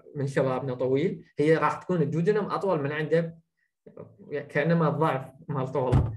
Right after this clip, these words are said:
أوكي، اثنين بوينت خمسة سنتيمتر، آه، اثنين بوينت خمسة متر لونج، مترين ونص بس الجوجنوم. يا الله. آه، لذلك هي two fifths of the rest of the small intestine. إذا نقسم ال small intestine خمس أخماس،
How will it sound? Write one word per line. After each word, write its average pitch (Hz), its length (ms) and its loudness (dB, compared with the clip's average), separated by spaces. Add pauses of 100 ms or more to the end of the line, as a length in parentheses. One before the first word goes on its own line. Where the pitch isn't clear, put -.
(400)
أوكي، 139 400 0 (400)
اثنين 175 200 6
بوينت 151 300 6
خمسة 175 280 0
سنتيمتر، 151 560 -2
آه، - 480 -6
اثنين 175 240 0
بوينت 165 200 6
خمسة 175 300 2
متر 156 320 2
لونج، 131 340 0 (400)
مترين 165 420 2
ونص 139 500 -2
بس 143 240 -4
الجوجنوم. 127 580 -2 (440)
يا 123 240 -2
الله. 117 440 -2 (680)
آه، 135 480 4
لذلك 160 360 6
هي 143 60 8
two 185 260 4
fifths 185 460 0 (140)
of 147 160 4 (100)
the 143 120 4 (100)
rest 170 200 0
of 131 260 -2
the 127 160 -2
small 160 240 0
intestine. 127 480 -4
إذا 165 160 4
نقسم 160 440 2
ال 135 240 -2
small 165 380 2
intestine - 340 -4
خمس - 520 0
أخماس، 135 640 -2